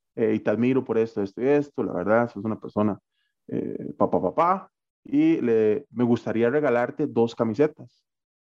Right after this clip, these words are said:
de alguno de estos diseños que te gusten". Usted me dice, "dónde se las mando?". Yo se las voy a regalar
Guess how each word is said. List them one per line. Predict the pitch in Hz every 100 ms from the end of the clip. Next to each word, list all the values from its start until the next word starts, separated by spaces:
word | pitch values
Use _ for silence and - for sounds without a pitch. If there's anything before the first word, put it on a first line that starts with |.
| _ _ _ -
de | 107
alguno | 101 107 117
de | 117
estos | 135
diseños | 110 101 110 117
que | 113
te | -
gusten". | 95 143 156 110
Usted | 110 110
me | 120
dice, | 135 143
"dónde | 123 135 151
se | 147
las | 98
mando?". | 135 180 190 175
Yo | 110 110 120 131
se | 123
las | 95
voy | 107
a | 117
regalar | 110 92 101